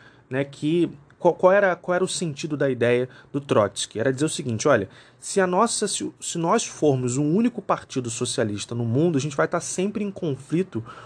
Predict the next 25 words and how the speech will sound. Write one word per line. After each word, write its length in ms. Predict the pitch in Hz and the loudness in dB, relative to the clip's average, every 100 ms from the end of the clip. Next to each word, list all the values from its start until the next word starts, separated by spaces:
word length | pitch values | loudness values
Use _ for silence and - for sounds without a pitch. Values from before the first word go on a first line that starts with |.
| - | -8
com 220 | - 185 | 2 4
outro 380 | 165 185 202 180 | 6 4 2 -4
modelo 520 | 160 151 120 117 107 - - - - | -2 -2 0 0 0 -6 -20 -20 -12
econômico, 520 | - - 160 151 - | -6 2 4 2 0
que 340 | - 190 165 139 | -8 0 0 0
são 320 | - 135 135 - - | -2 -2 -4 -8 -6
principalmente 440 | 143 147 123 127 | -4 -2 -2 0
modelos 320 | 131 120 117 | 2 2 2
formados 560 | - 135 120 110 101 - | 0 -2 2 2 2 -6
com 180 | 139 117 | -4 2
base 260 | 107 104 | 2 2
em 40 | 120 | -2
modelos 320 | 117 107 110 | 0 -2 -2
capitalistas, 720 | 113 - 196 160 156 190 - - - - - - | -2 2 2 2 -4 -8 -12 -20 -20 -20 -20 -6
e 220 | 190 240 - - | -2 -2 -4 2
a 100 | 180 | 2
nossa 320 | 170 185 185 | 4 2 2
economia, 680 | 180 185 156 139 160 185 - - | 0 0 0 0 2 2 0 -2
ela 240 | 147 151 | 2 4
vai 380 | 143 120 120 120 | 4 4 4 2
caminhar, 580 | 120 151 175 175 156 170 | 0 -2 -2 0 2 2
mas 220 | 180 170 | 2 2
ela 140 | 180 | 2
não 160 | 185 196 | 2 2
vai 400 | 143 147 165 180 | 4 4 4 0